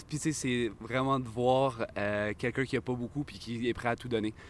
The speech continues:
Puis, tu sais, pour moi, ça, ben, ça donne vraiment envie de lire un livre parce que, ben, le, de lire le livre plus, parce que juste avec un extrait comme ça, puis tu vo-, ça l'amène une profondeur, ça l'amène,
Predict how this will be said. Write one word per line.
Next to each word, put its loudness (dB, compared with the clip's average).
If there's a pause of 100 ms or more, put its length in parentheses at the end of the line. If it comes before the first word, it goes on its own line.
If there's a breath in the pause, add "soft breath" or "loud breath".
(140 loud breath)
Puis, 0
tu -6
sais, -2
pour -2
moi, 2
ça, 2
ben, 2
ça -2
donne 2
vraiment 4
envie 4
de 0
lire 6
un 6
livre 2
parce -4
que, 2
ben, 6
le, 4
de 0
lire 4
le 2
livre 0
plus, 0 (300 loud breath)
parce -4
que 2
juste 2
avec 2
un 4
extrait 0
comme 0
ça, 2
puis -4 (120)
tu -10
vo-, -10
ça 2
l'amène 2
une 0
profondeur, 4
ça 0
l'amène, 2